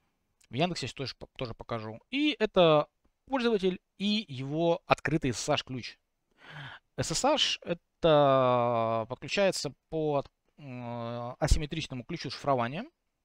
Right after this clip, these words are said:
Сейчас мы с вами разберем. У меня, по-моему, вот здесь вот ссылочка. Вот. А, шифрует консольное подключение. То есть мы должны через утилиту сгенерировать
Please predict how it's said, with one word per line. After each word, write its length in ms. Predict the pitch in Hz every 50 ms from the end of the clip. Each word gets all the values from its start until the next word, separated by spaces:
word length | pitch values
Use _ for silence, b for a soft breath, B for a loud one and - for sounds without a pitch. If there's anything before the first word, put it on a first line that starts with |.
| - -
Сейчас 220 | - - 135 -
мы 80 | 135 123
с 60 | -
вами 180 | 147 135 127
разберем. 440 | 123 123 113 120 131 139 175 208 196
У 40 | 147
меня, 440 | 135 123 123 147 170 180 180 160 - _
по-моему, 360 | - 120 123 143 165 156 143
вот 80 | 131 -
здесь 180 | - - -
вот 120 | - - -
ссылочка. 360 | - - 64 62 - - _ _ -
Вот. 220 | 120 117 107 - _ _ _ _ _ _ B B B 160 160 156 151 143 135 131 B B B B B B B -
А, 440 | - 120 117 120 120 120 120 120 113
шифрует 280 | - 165 165 208 170 -
консольное 340 | - 147 - 170 156 147 -
подключение. 440 | 151 - 214 185 - 294 294 269
То 80 | 202 -
есть 120 | 151 -
мы 100 | 208 233
должны 400 | 202 165 131 139 180 202 208 190
через 320 | - - 156 147 131 120 -
утилиту 640 | - 147 - 165 190 233 226 - 165 143 147 - _ -
сгенерировать 800 | 147 127 135 180 180 185 180 180 165 143 127 120 - - -